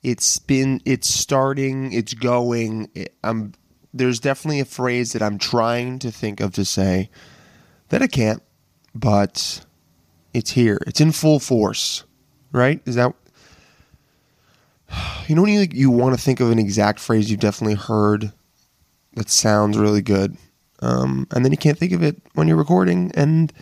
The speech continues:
that pisses you off and makes you wanna do it all over again,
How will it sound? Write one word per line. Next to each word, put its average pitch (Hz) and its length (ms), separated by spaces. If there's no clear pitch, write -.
that 143 180
pisses 151 260
you 131 140
off 117 360
and 101 840
makes 151 400
you 156 80
wanna 143 200
do 131 160
it 139 60
all 131 140
over - 220
again, - 300